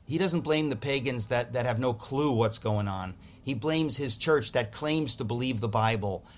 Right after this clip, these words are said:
that claims to worship him. So, uh, it, it, it's heavy, but it's also ultimately hopeful because I know that there are people that are,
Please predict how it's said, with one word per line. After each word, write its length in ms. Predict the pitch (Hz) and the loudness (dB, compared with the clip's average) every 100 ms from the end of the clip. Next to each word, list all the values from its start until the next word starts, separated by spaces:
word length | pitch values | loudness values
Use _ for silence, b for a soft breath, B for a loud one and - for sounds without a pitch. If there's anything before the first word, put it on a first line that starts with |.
| b | b
that 180 | 117 110 | -4 -4
claims 520 | - 131 131 127 110 | -4 -4 -2 -2 -2
to 100 | 127 | -2
worship 420 | 107 123 113 110 | 0 0 -2 -4
him. 240 | 117 117 101 | -2 0 0
So, 360 | - 135 120 B B B B B | 4 6 4 B B B B B
uh, 200 | 131 127 | 0 0
it, 200 | 135 143 - | 0 -4 -2
it, 180 | 147 - | -2 -4
it's 180 | 135 | -6
heavy, 580 | 120 170 220 139 120 107 b b b | -2 -2 0 0 0 -2 b b b
but 120 | - 139 | -2 0
it's 160 | 120 | 2
also 380 | 160 175 170 139 | 2 4 4 4
ultimately 400 | 151 175 147 135 | 2 0 -2 0
hopeful 420 | 117 151 180 117 | 2 2 2 0
because 260 | 104 113 131 | 0 0 0
I 80 | 131 | 0
know 220 | 139 170 | 4 4
that 160 | 147 143 | 2 0
there 140 | 139 | 4
are 120 | 131 | 4
people 480 | 107 - 143 139 120 | 2 -4 -4 0 2
that 140 | 120 117 | 2 2
are, 240 | 113 110 | 2 0